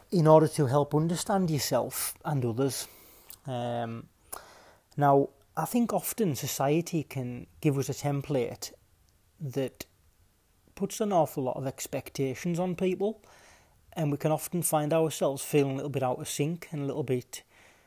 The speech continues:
sort of as though we're choosing acceptance instead of honesty.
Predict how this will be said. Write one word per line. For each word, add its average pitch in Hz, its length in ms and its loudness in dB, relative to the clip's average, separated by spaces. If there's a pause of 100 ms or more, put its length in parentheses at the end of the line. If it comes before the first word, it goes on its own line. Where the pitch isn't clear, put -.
(140)
sort - 260 -2
of 120 440 -8
as 143 140 -4
though 147 100 4
we're 135 120 2
choosing 135 840 -2 (180)
acceptance - 880 -6
instead 151 320 -2
of 120 80 -4
honesty. 180 560 -4